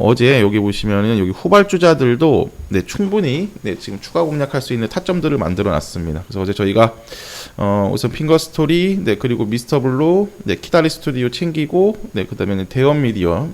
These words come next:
이제 후발주자로 좀 모아놓은 상태인데, 얘네들도 끝난 게 아니에요. 특히 여기 디엔씨 미디어와,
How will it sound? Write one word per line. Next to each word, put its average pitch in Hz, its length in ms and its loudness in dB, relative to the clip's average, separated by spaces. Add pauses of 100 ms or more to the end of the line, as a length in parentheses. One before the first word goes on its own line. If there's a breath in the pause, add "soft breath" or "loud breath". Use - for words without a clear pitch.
이제 92 100 -6
후발주자로 120 720 -2
좀 107 160 -4
모아놓은 127 380 4
상태인데, 113 720 -2 (340 loud breath)
얘네들도 175 380 4
끝난 226 260 4
게 214 100 4
아니에요. 123 440 4
특히 - 240 -4
여기 120 160 0
디엔씨 160 460 2
미디어와, 135 800 4